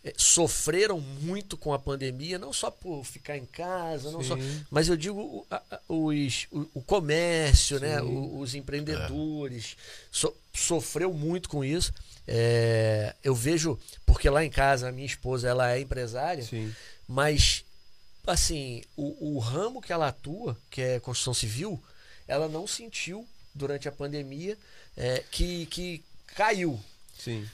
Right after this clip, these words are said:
Speaker 1: Mas no começo, quando decretou a pandemia, tudo fechado,
Speaker 2: Nossa.
Speaker 1: cara, todo mundo ficou assim, "E
Speaker 2: Parou
Speaker 1: agora?
Speaker 2: geral.
Speaker 1: Como é que eu faço?" Como é que foi ali? Como é que você pensou? Porque você ainda, ainda tinha uma outra, uma outra coisa. Você sendo médico, você tinha que ter contato com as pessoas. Como é que
Speaker 2: Sim.
Speaker 1: foi esse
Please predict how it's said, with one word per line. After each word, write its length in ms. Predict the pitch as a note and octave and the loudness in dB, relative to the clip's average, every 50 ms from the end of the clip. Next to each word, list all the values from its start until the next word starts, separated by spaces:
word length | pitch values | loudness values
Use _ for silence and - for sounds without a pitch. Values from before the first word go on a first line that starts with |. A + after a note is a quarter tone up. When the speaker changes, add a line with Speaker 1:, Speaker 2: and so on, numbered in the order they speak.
| - - - | -12 -12 -10
Speaker 1:
Mas 320 | C3+ C3+ D3+ D#3 D#3 C#3+ | -6 -2 0 2 2 2
no 100 | E3+ F3+ | 0 -2
começo, 560 | F3 - E3+ D3 D3 D3+ F#3 A3+ G#3 - - D3+ | -4 -4 -4 -4 -4 -4 -4 -4 -6 -6 -8 -6
quando 240 | - E3 E3 D#3+ D#3 | -4 -2 0 0 2
decretou 580 | C#3 C3+ - G#3+ - A3+ G3+ E3 - - G3 G#3+ | 6 8 8 8 8 6 2 2 0 -2 -4 -4
a 40 | G#3+ | -2
pandemia, 420 | - G3+ F#3+ F3+ E3 D#3 D3+ D3+ - - | -2 -6 -6 -6 -6 -8 -8 -8 -10 -12
tudo 160 | G#3 G3+ F#3+ | -12 -10 -10
fechado, 720 | - - D#3 B2 - - - C3+ C#3 E3+ G#3+ G#3 C#3 A2+ G#2 | -6 -6 -4 -4 -4 -6 -6 -6 -8 -8 -8 -8 -8 -8 -6
Speaker 2:
Nossa. 280 | A2+ G#2+ G#2+ G#2+ G#2 G2 | -6 -6 -6 -6 -4 -2
Speaker 1:
cara, 400 | G2 D#3 D3 C3 A2+ G#2 G2+ - - - | 0 2 2 2 0 -4 -8 -12 -14 -8
todo 320 | - D3+ D#3+ F3 A3 A#3 | -4 -4 -4 -2 -2 -4
mundo 440 | F#3 D3+ C#3 D3 E3 F#3 A3+ C4+ D4+ | -4 -4 -4 -4 -6 -8 -8 -10 -10
ficou 320 | - - - E4+ E4+ F4+ E4+ | -8 -8 -8 -8 -8 -6 -4
assim, 240 | - - - G#3+ F#3 | -2 -2 -2 -2 -4
"E 60 | F3+ | -6
Speaker 2:
Parou 160 | G3+ G#3+ C3 C#3 | -4 -4 -4 -2
Speaker 1:
agora? 180 | C#3+ D#3 D3 C#3+ | 0 0 0 0
Speaker 2:
geral. 120 | D3+ C#3 | -2 -4
Speaker 1:
Como 80 | B2+ D3+ | -4 -6
é 40 | - | -6
que 80 | - | -6
eu 60 | E3 D3+ | -6 -6
faço?" 340 | - - B2+ A#2+ A2+ - - - - - - - - - | -4 -4 -2 -2 -2 -4 -6 -10 -16 -18 -18 -18 -12 -6
Como 140 | - - G#3 B3 | -4 -2 -2 -2
é 40 | |
que 60 | - - | -2 -4
foi 240 | - - A3+ A3+ | -4 0 2 2
ali? 160 | G#3 F#3 E3+ - | 2 2 0 -2
Como 160 | - F3 F3+ | -4 -4 -4
é 60 | - | -2
que 80 | - - | -2 -2
você 120 | A3 - - - - - - - | -2 -4 -6 -12 -18 -20 -10 -6
pensou? 380 | G#3+ G3 E3+ - - - E3 D#3 | -4 -2 -2 0 -2 -2 -2 -2
Porque 240 | - - - E3+ | -2 -2 0 0
você 340 | E3 E3 E3+ D3+ - - F#3+ | 0 2 2 2 4 4 2
ainda, 240 | G3+ A#3 B3+ C#4 - - - | 0 -4 -6 -8 -8 -10 -12
ainda 200 | G#3+ F#3 G3+ F#3+ | -6 -4 -2 -2
tinha 180 | - - A#3 C#4 | 0 0 -2 -2
uma 80 | D#4 C#4 | -2 -4
outra, 240 | C4 C#4 C#4+ C#4+ - - | -4 -6 -6 -10 -12 -12
uma 220 | A3 G3 F#3+ F3+ | -6 -4 -2 0
outra 240 | F3+ G#3 A#3+ C#4+ C4+ | 0 0 -2 -4 -2
coisa. 260 | - - G3+ D#3+ D3 | 0 2 2 2 2
Você 220 | C#3+ C3 - - | 2 2 2 4
sendo 320 | - - G#3 F#3+ F3+ F3+ D#3+ | 4 2 2 2 0 0 0
médico, 580 | D3+ D3+ E3 F#3+ A3+ - - - E4 D#4+ D#4+ - - - - - - - - | 2 2 2 2 2 0 -4 -8 -10 -10 -10 -12 -18 -20 -20 -20 -20 -18 -12
você 420 | - C3 D3+ D3+ - - C#3 B2 - - - - | -2 2 4 6 6 6 4 2 -2 -8 -2 6
tinha 320 | - - - A#3+ D4 E4+ | 8 8 8 8 6 2
que 120 | E4 - - | 0 0 0
ter 120 | - G3 | -2 -2
contato 460 | - F#3+ F3 D#3 D3 D3+ D3 C#3+ - | -2 -2 -4 -2 -2 -2 -2 -2 -2
com 80 | - C#3+ | -4 -6
as 100 | C3 - | -4 -2
pessoas. 460 | - C#3+ A#2+ - - B2 A#2+ A2 - | 0 0 0 2 0 -2 -4 -4 -6
Como 160 | - E3 F3 | -6 -6 -8
é 60 | A3 B3 | -6 -4
que 100 | - - | -4 -2
Speaker 2:
Sim. 80 | D3 C#3 | 0 2
Speaker 1:
foi 140 | G#3 G3 | 2 2
esse 420 | F#3+ E3+ - E3+ E3 D3+ C3 A#2 | 2 2 0 -2 -2 -2 -4 -4